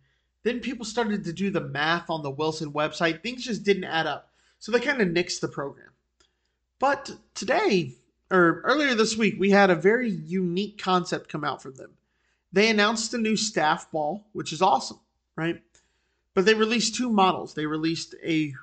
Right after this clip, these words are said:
regular model, just like the ones you've always seen, just like any other golf ball.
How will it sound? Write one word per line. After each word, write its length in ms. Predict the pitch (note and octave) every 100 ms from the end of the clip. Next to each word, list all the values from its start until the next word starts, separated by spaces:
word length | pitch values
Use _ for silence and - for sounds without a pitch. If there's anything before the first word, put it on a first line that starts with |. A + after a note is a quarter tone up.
| -
regular 420 | E3+ G#3+ C4 G#3+
model, 380 | E3 D3+ F3+ A3+
just 240 | - F#3+ G#3+
like 140 | G3+
the 80 | G3
ones 340 | F3 F3 D#3+
you've 160 | E3 D#3+
always 380 | E3+ E3+ D#3 -
seen, 360 | D#3 F3+ G#3 - - _
just 240 | - E3+ F3+
like 160 | E3+
any 240 | F3 E3 E3
other 200 | E3 D3+
golf 280 | C#3+ C3+
ball. 320 | - D3+ F3+